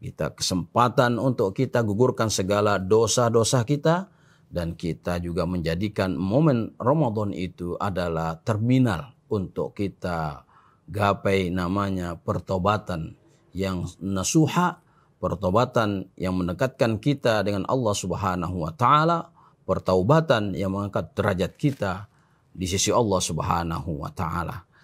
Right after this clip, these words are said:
Dan inilah indahnya bagi kita yang selalu melaksanakan qiyam Ramadan. Tentu juga bukan hanya sholat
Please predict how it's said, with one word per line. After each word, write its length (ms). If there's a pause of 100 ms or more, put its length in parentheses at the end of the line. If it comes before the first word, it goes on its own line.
(140)
Dan 240
inilah 560
indahnya 800
bagi 240
kita 560
yang 240
selalu 560
melaksanakan 960 (400)
qiyam 640
Ramadan. 680 (680)
Tentu 440
juga 520 (200)
bukan 480
hanya 560
sholat 560